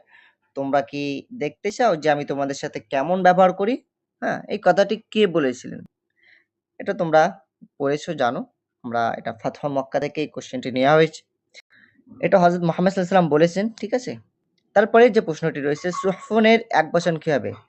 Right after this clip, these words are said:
এটা হবে সাহিফাতুন। হ্যাঁ, সুহফুন এটা বহুবচন, এটার এক বচন হবে সাহিফাতুন। ঠিক আছে, এই ধরনের প্রশ্ন কিন্তু তোমাদের এক্সামে আসবে।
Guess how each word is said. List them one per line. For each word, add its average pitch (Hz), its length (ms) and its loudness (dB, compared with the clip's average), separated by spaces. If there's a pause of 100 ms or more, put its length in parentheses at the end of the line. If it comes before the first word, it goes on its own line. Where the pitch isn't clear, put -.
(460)
এটা 214 160 2
হবে 214 160 4
সাহিফাতুন। 170 720 -4 (180)
হ্যাঁ, 202 200 -2 (500)
সুহফুন 196 560 -8
এটা - 140 -4
বহুবচন, 143 520 -4
এটার - 260 -8
এক 139 200 0
বচন 170 220 -4
হবে 160 240 2 (360)
সাহিফাতুন। 147 680 -6 (1120)
ঠিক 202 80 0
আছে, 233 200 2
এই 196 100 2
ধরনের 226 220 4
প্রশ্ন 185 280 -2
কিন্তু 214 180 -2
তোমাদের 196 340 2
এক্সামে 160 360 0
আসবে। 120 280 0